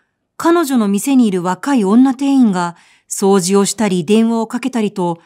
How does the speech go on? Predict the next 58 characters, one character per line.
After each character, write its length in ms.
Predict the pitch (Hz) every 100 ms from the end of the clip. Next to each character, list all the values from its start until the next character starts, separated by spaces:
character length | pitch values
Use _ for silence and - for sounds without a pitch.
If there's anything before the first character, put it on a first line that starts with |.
| _ _
あ 140 | - 185
れ 120 | 220
こ 120 | 220
れ 80 | 175
立 160 | 170 165
ち 120 | 208
働 340 | 202 233 233
い 60 | 226
て 80 | 180
い 120 | 165
る。 180 | 175 _ _ _ _ _ _ _ _ _ _ _ _ _ _ _ _ _ _
な 200 | 226 262
ぜ 160 | 254 269
か 200 | 233 202
彼 300 | - 285 285
女 120 | 240
が 120 | 208
姿 440 | 202 294 277 262 202
を 60 |
消 180 | 190 220
す 260 | - 240 202
午 200 | 254 294
後 120 | 294
の 140 | 233
時 160 | 156 170
間 240 | 214 214 220
帯 160 | 220
で 100 | 233
も、 320 | 208 180 170 _ _ _ - - _ _
あ 140 | 208
ま 140 | 208 233
り 100 | 247
に 100 | 214
も 120 | 185
早 280 | 165 240 233
く 140 | 202
行 100 | 170
く 80 | -
と、 300 | - 175 160 _ _ _ _ _ _ _
小 160 | 233
型 220 | 214 254 254
犬 280 | 254 240
を 80 | 240
シ 140 | 233 285
ャ 60 |
ン 60 | 262
プ 140 | 220
ー 20 |
さ 140 | 185 202
せ 120 | 220
た 300 | 226 214 208
帰 260 | - 233 247
り 100 | 262
の 140 | 254
女 260 | 226 254 277
た 100 | 269
ち 140 | -
が、 260 | 190 175 170